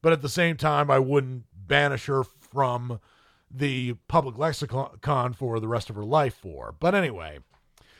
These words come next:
J K Rowling did co-wrote the screen, co-write the screenplay along with Steve Kloves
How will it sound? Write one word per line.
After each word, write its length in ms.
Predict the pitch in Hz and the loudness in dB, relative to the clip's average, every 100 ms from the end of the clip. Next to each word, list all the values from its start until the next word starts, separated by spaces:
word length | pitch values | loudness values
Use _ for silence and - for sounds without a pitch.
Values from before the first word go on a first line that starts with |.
| _ _ _ _ | _ _ _ _
J 220 | 156 262 | 8 8
K 200 | 247 247 | 8 6
Rowling 480 | 214 202 196 190 160 | 8 8 8 4 0
did 300 | 143 214 190 | 4 4 4
co-wrote 560 | - 185 240 226 196 | 0 6 8 8 6
the 80 | - | 2
screen, 540 | - - 165 190 - 123 _ | -4 -4 -4 -4 -6 -20 _
co-write 640 | - - 262 226 165 226 185 | -2 4 4 4 4 4 2
the 80 | 156 | -6
screenplay 640 | - 135 123 120 123 127 | -6 -8 -8 -6 -2 0
along 300 | 139 139 131 | 2 2 2
with 100 | 117 | -6
Steve 400 | - 175 175 - | -6 -4 -4 -6
Kloves 760 | - 170 123 107 107 147 - | 0 2 2 0 -6 -6 -10